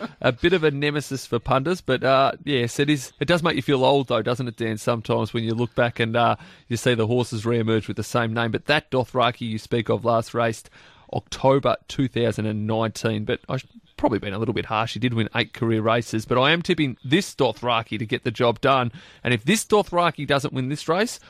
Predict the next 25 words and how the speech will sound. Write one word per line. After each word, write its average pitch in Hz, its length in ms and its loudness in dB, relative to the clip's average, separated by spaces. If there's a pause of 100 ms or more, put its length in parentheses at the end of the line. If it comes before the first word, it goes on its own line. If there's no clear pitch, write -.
(200)
I 123 120 2
don't 135 240 4
know 127 120 2
where 127 220 2
they 123 140 2
get 120 180 -4
that 117 160 0
next 113 300 -8
win. 117 280 2
And 113 160 -2
to 117 60 -2
be 120 80 2
honest, 139 300 0
I - 40 -12
don't 160 140 -2
know 180 100 0
who 139 140 2
does 113 260 0
win 113 140 -2
this 113 240 -4
race, 104 300 0
'cause 110 180 -4
I 117 60 0
think 143 240 -2
Dothraki 120 640 0